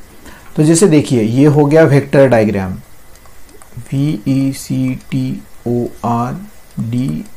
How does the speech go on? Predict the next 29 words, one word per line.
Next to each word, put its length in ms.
आई 320
ए 300
जी 320
आर 300
ए 200
एम, 140
ये 100
हो 180
गया 220
vector 320
diagram, 440
the 180
representation 840
of 200
forces 540
by 220
using 380
vector 420
diagram। 420
ठीक 140
है, 120
तो 180
ये 260
जैसे 260
हमने 220
अभी 180
पढ़ा। 300
तो 60
अभी 300